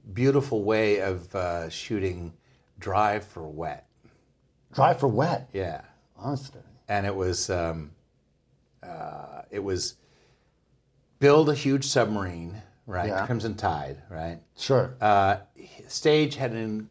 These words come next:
Speaker 1: you know, incredible X Y Z control system.
Speaker 2: Okay.
Speaker 1: And you put this model on this track, right? So you could move the camera and the submarine, you know, articulately, fill it with smoke and atmosphere, right? And then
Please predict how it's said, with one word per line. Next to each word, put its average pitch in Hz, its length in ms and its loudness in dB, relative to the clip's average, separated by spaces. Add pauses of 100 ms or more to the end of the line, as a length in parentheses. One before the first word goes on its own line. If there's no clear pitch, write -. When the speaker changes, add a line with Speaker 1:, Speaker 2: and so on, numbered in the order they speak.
Speaker 1:
you 131 100 -6
know, 95 260 -4
incredible 123 520 2
X 110 260 -2
Y 95 180 2
Z 82 520 -2
control 87 380 -2
system. 78 480 -10 (160)
Speaker 2:
Okay. 104 160 -8
Speaker 1:
And 101 100 -6
you 95 80 -2
put 135 200 0
this 113 180 -2
model 98 500 4
on 92 200 0
this 80 160 -8
track, - 580 0 (120)
right? - 280 -6
So 101 120 -4
you 92 80 -2
could 95 160 -10
move 113 120 -2
the - 80 -10
camera 117 600 0 (220)
and 123 140 2
the 123 60 4
submarine, 95 760 2 (260)
you 92 100 -10
know, 87 140 -4
articulately, 80 960 -4 (520)
fill 190 500 6
it 131 160 2
with 110 180 -2
smoke 95 480 0
and 92 100 -2
atmosphere, 82 800 -6
right? 92 300 -4 (340)
And 110 140 -4
then 123 380 0